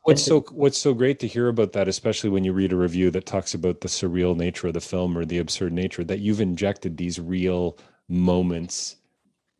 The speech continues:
Speaker 1: of
Speaker 2: Mm-hmm.
Speaker 1: life, that in the middle of a, a, a, a typhoon, somebody's gonna say, "Hey, maybe we should bring a blanket with us. You know, maybe, maybe we should
Speaker 2: Yeah.
Speaker 1: bring an umbrella with us." 'Cause these, these are,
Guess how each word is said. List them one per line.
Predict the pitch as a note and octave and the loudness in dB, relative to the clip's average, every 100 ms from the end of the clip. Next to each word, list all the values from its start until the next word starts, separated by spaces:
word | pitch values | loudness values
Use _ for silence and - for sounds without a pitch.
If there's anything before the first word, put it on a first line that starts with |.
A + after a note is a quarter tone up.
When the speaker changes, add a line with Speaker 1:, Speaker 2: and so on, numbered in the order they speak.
| - | -6
Speaker 1:
of | G#2 A2 | -2 2
Speaker 2:
Mm-hmm. | E2+ | 2
Speaker 1:
life, | F2+ A#2 F2+ - - | 4 2 0 -6 -2
that | F#2+ G2 | 0 2
in | G2 | 2
the | |
middle | G2 G#2+ A2+ G2+ | 4 6 6 4
of | F#2 | 4
a, | F#2 F2+ - | 2 0 -2
a, | G2 F2+ - - | -2 -2 -4 -6
a, | F#2+ F#2+ | -4 -6
a | |
typhoon, | - G2+ F2 - G#2 F#2+ | -4 -4 -2 2 2 2
somebody's | - F#2 F#2 F2+ | 0 -2 -2 -4
gonna | - F#2 | -4 -6
say, | F2 G2 E2+ | -4 -4 -2
"Hey, | G#2 | 0
maybe | F#2+ G2 F#2 | 0 0 -2
we | F#2 | -2
should | - E2+ | -4 -6
bring | F2+ | -4
a | E2+ | -4
blanket | F2 E2+ F#2+ | -4 -4 -6
with | F#2 F#2 | -10 -10
us. | G2 - - - - | -12 -14 -14 -18 -10
You | G#2+ | -6
know, | F#2 F2 F#2 - - _ | -6 -6 -8 -10 -20 _
maybe, | G2+ G2 G2+ G#2 | -2 0 -2 -2
maybe | G2+ G#2+ | 2 4
we | G#2+ | 4
should | G#2 G#2 G#2 | 4 4 2
Speaker 2:
Yeah. | |
Speaker 1:
bring | F#2+ F#2 | 0 0
an | F2+ | 0
umbrella | F2+ F#2 A2+ | 0 2 2
with | G2+ F2+ | 2 2
us." | F2+ | -2
'Cause | - G2 | -4 -6
these, | G#2 A#2 B2+ | -2 -2 -2
these | G#2 B2 D3 | -2 0 2
are, | C3+ | 0